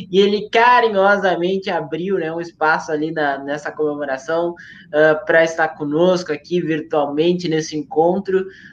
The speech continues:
Ah, a gente fica muito feliz. A gente também tem que agradecer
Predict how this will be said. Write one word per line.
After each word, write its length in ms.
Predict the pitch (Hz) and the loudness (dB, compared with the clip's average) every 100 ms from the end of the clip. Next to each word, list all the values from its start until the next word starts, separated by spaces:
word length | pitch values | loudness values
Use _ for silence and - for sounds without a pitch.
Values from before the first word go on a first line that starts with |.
| - | -2
Ah, 140 | 143 | 2
a 60 | 151 | 2
gente 220 | 156 170 | 2 -2
fica 240 | - 180 180 | -2 0 0
muito 480 | 170 190 214 190 | 2 2 2 -2
feliz. 480 | - 147 147 175 175 | -4 -2 0 0 0
A 80 | 175 | 0
gente 200 | 175 180 | 0 -2
também 280 | 180 175 190 | -2 -2 0
tem 160 | 190 | 0
que 80 | 180 | -2
agradecer 760 | 175 175 175 160 - 160 170 156 | 0 0 0 -4 -6 0 2 0